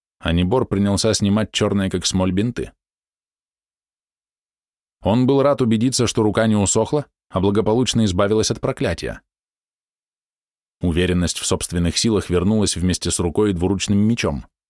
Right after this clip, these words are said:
Завидев сильного воинственного мужика, к нему подсели две молодые девицы.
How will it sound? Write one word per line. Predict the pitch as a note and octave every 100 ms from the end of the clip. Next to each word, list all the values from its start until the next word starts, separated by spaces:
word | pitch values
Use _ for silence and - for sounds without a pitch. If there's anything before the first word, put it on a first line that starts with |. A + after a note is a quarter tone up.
| _ _ _ _ _ _ _ _ _ _ _ _ _ _ _ -
Завидев | D2 D#2 F#2+ G2 F#2
сильного | G#2+ G2+ G2 F#2
воинственного | F#2 G2 F#2 F#2+ F2+ F2+
мужика, | F2+ F2 G#2 G#2
к |
нему | G2+ F#2+
подсели | F2+ F2 G2+ G2
две | F2+ F#2+
молодые | F#2+ G2 G2+ G#2
девицы. | A2+ C3 - -